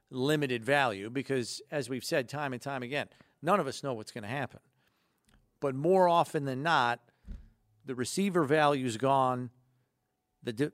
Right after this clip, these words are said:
the defensive tackles might even be thin, the offensive tackles are off the board.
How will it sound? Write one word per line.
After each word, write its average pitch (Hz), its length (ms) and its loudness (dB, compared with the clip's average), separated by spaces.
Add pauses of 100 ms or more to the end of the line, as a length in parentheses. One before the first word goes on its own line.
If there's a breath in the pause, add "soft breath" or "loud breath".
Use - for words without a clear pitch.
the 123 320 0
defensive 135 500 2
tackles 165 680 2 (200)
might 147 200 2
even 131 240 -4
be 127 140 -6
thin, 127 440 -2 (840)
the 131 120 -2
offensive 160 520 4
tackles 139 420 2
are 135 120 4
off 131 200 4
the 135 80 -2
board. 127 460 0